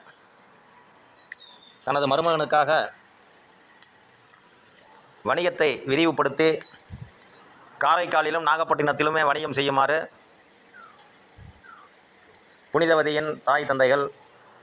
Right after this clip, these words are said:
வழிவகுத்து கொடுத்தனர். இப்படியே வந்து இவர்கள் வாழ்க்கை நகர்ந்து கொண்டிருக்கும் பொழுது அந்த பரமதத்தன், அதாவது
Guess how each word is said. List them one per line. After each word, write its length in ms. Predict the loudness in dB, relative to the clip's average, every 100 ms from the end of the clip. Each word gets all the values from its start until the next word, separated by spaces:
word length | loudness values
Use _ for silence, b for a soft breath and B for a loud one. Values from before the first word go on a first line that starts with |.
| -20 -20 -20 -20 -20 -20 -20 -20 -20 -10
வழிவகுத்து 460 | -4 -2 0 -2 -2
கொடுத்தனர். 420 | -2 0 -2 -4 -8 -20 -20 _ _ _ _ -20 _ _ _ _ _ -20 -20 _ _ _ -20 -20 -20 _ -20 -20 -20 _ _ _ _ -20 -20 -20 _ -12
இப்படியே 360 | -2 2 2
வந்து 260 | 2 2 2 0 -6 -20 -20 _ _ _ -20 -20 -20 -6
இவர்கள் 260 | -2 0 0
வாழ்க்கை 300 | -2 -2 -2 -2 -8 -18 -20 -10
நகர்ந்து 320 | -4 -2 0
கொண்டிருக்கும் 400 | 0 -2 -2 0
பொழுது 240 | 0 2 2 0 -6 -20 _ _ _ _ _ _ -20 -20 -20 -18 -6
அந்த 240 | -4 0 0 2
பரமதத்தன், 600 | 0 0 -2 -2 -2 -4 -12 _ -20 -20 _ _ _ _ -20 -10 -2
அதாவது 340 | 0 0 0